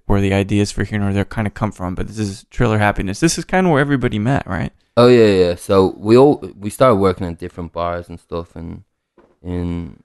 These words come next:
Speaker 2: in London. I moved around a couple of times, and then, um, I got rehired at Trailer.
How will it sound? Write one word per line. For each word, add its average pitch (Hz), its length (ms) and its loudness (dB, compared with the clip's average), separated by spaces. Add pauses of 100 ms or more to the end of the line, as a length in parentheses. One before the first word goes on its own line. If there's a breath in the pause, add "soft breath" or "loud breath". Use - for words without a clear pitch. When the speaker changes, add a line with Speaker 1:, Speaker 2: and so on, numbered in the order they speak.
Speaker 2:
in 90 200 -10
London. 87 580 -6
I 98 120 0
moved 104 320 4
around 92 320 0
a 90 40 -8
couple 98 300 -6
of 92 60 -6
times, 101 500 -4 (600)
and 90 220 -2
then, 90 320 2
um, 85 760 -6 (360)
I 87 80 -18
got 85 220 -12
rehired 85 720 -2
at 85 120 -14
Trailer. 82 460 -12